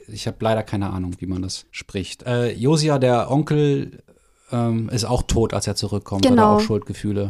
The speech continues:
Speaker 2: Ja.
Speaker 1: Ja. Ähm,
Speaker 2: Und dann
Speaker 1: naja.
Speaker 2: hat er noch wegen einer dritten Sache,
Speaker 1: Mhm.
Speaker 2: ähm, Schuldgefühle, weil, ähm, er dann, ähm, äh, es regnet nicht mehr.
Speaker 1: Genau.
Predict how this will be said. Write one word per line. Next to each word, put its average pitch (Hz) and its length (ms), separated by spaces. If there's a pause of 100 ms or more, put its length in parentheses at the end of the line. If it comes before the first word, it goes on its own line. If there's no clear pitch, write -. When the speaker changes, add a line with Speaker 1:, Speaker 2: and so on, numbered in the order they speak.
(140)
Speaker 2:
Ja. 226 240
Speaker 1:
Ja. 107 260 (1000)
Ähm, 127 320
Speaker 2:
Und 320 180
dann 311 120
Speaker 1:
naja. 311 100
Speaker 2:
hat 330 100
er 311 60
noch 285 140
wegen 262 180
einer 233 100
dritten 302 400
Sache, 240 340
Speaker 1:
Mhm. 214 680
Speaker 2:
ähm, 226 80
Schuldgefühle, 240 720
weil, 220 440
ähm, 220 480
er 220 360
dann, 220 300 (760)
ähm, 220 500 (1080)
äh, 190 260
es 220 200 (120)
regnet 285 380
nicht 208 200
mehr. 190 380 (640)
Speaker 1:
Genau. 147 320